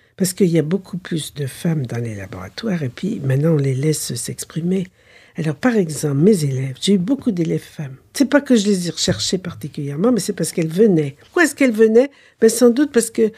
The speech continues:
elles se disaient que si elles avaient des enfants, par exemple, je n'allais pas faire la grise mine en les voyant partir à cinq heures pour chercher le petit ou des choses comme ça, ou bien si elles étaient obligées de rester à la maison parce que le, l'enfant avait une grosse fièvre et qu'elle n'avait personne pour le garder. Moi, je comprenais ça, c'était même pas la peine de m'expliquer, hein.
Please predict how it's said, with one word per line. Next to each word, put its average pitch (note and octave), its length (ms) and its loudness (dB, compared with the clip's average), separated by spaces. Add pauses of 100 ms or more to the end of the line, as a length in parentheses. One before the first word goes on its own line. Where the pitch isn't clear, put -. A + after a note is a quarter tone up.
(160)
elles G3 80 4
se G#3+ 140 2
disaient G3+ 380 0
que G#3 120 2
si G3+ 220 0
elles F3+ 160 2
avaient E3 200 2
des C#3+ 240 -6
enfants, G#3 480 2
par D#3+ 200 -4
exemple, F#3+ 440 -2
je D3+ 160 -2
n'allais C#3 160 0
pas F#3+ 200 -2
faire E3 200 -6
la D3+ 140 -4
grise E3 380 0
mine G3+ 280 4
en F3+ 60 2
les E3+ 140 -2
voyant D#3+ 260 -4
partir D3+ 340 -6
à D3 60 -2
cinq D3+ 340 -2
heures F#3 140 2
pour D#3+ 100 -6
chercher D#3 320 -6
le D3+ 120 -4
petit A3 400 -4
ou F#3 100 -2
des D#3 160 -6
choses - 220 -8
comme F#3 180 -8
ça, B3+ 240 2
ou F#3 80 0
bien F#3 120 -4
si - 120 -8
elles F3+ 80 -4
étaient - 160 -8
obligées E3 260 -4
de F3+ 80 -4
rester D#3+ 300 -2
à E3 40 0
la D#3+ 100 -2
maison D#3 360 -2
parce F3+ 200 -8
que E3 80 -6
le, D#3 120 -4 (280)
l'enfant F3 360 2
avait D#3+ 200 -2
une D3+ 100 -2
grosse D3+ 280 -6
fièvre G3+ 280 2
et E3 60 0
qu'elle D#3 160 -4
n'avait D3+ 140 -4
personne E3 360 -6
pour D#3 140 -8
le C#3+ 100 -6
garder. C#3 420 -4 (380)
Moi, F3 100 6
je F3 100 0
comprenais E3+ 420 0
ça, G#3 180 0
c'était - 300 -4
même F#3 160 2
pas D#3 140 -2
la C#3+ 100 -4
peine F#3+ 240 2
de C#3+ 80 -4
m'expliquer, C#3 800 0
hein. E3 140 -2